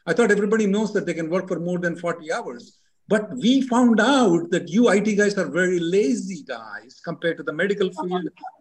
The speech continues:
or the lawyer field where we work sixty hours is normal, eighty hours is just a little bit extra for us. Okay, so there are, hey, there are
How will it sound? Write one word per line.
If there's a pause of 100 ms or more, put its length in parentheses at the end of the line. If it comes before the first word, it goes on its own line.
or
the
lawyer
field
where
we
work
sixty
hours
is
normal,
eighty
hours
is
just
a
little
bit
extra
for
us. (540)
Okay, (100)
so
there
are,
hey, (160)
there
are